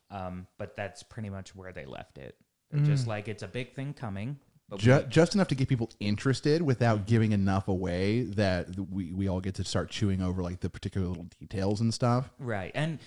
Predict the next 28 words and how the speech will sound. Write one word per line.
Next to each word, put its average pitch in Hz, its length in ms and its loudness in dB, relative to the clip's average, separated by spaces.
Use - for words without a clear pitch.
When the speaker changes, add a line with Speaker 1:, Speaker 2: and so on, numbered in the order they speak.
Speaker 1:
and 139 140 -4
James 147 280 -4
White 135 220 -4
also 113 300 -6
pointed 113 320 -6
out 107 200 -4
that, 98 140 -8
like, 95 360 -8
um, 95 580 -4
the 110 80 -10
Professor 104 520 -8
has 117 300 -6
been 101 180 -8
a 92 60 -10
big 95 240 -12
proponent 98 600 -10
and, 92 340 -12
um, 92 440 -8
champion, 110 480 -8
you 98 60 -6
know, 95 180 -4
of 95 140 -6
Flesh 95 280 -10
and 95 120 -10
Blood 92 260 -8
with 101 120 -8
his 90 160 -14
videos 90 680 -8